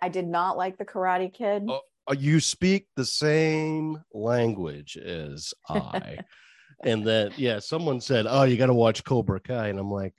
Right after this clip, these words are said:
Speaker 2: "Really? Is it that good?" So I watched a few episodes and I'm like, "Oh my God, this isn't, this isn't only bad. This is, like,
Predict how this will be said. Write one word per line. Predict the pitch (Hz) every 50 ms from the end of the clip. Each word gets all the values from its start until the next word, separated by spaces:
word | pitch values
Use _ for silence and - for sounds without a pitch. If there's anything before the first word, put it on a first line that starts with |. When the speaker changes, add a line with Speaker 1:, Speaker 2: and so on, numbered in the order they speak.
| _ _ _ _
Speaker 2:
"Really? | 82 87 95 123 175 226 254
Is | - 82 78
it | 85 -
that | - 98 110 117 - - 82
good?" | 90 92 104 135 165 175 170 _ - - - - - - _ _ _ _ _ _ - 156
So | 131 - 147 127 123
I | 123
watched | 120 135 170 185 175 - 139
a | 120
few | - 127 117 113 117
episodes | 135 127 - 90 - 113 104 101 - -
and | 101 101
I'm | 104
like, | 104 101 101 - _ _
"Oh | 113 143 202
my | - - - - -
God, | 95 127 151 117 82 76 - _ -
this | 143 - - -
isn't, | 208 139 107 98 85 80 - 101
this | 110 151 170 -
isn't | 254 190 113 101 90 -
only | 110 113 110 101 87 80 76 -
bad. | 85 101 143 156 107 82 78 -
This | 147 - -
is, | 156 92 82
like, | 85 87 85 85 78 78